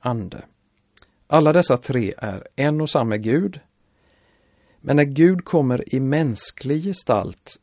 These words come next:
så är detta som Sonen, alltså som Jesus.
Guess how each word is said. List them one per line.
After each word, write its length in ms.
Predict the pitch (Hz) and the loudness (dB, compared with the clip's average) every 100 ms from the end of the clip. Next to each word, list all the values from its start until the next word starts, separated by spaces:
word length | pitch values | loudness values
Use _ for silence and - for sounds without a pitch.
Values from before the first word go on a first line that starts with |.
| _ | _
så 160 | - - | -8 -2
är 100 | 139 | 0
detta 280 | 147 - 104 | 0 -2 -4
som 240 | - 110 | -2 -4
Sonen, 840 | 110 - - 110 151 92 104 127 110 | -4 -8 -4 -4 -4 -6 -4 -4 -4
alltså 280 | 113 113 127 | -6 -4 -4
som 220 | 139 135 | -2 -2
Jesus. 840 | 135 143 107 - - - - - | 0 -2 -2 -8 -12 -14 -18 -20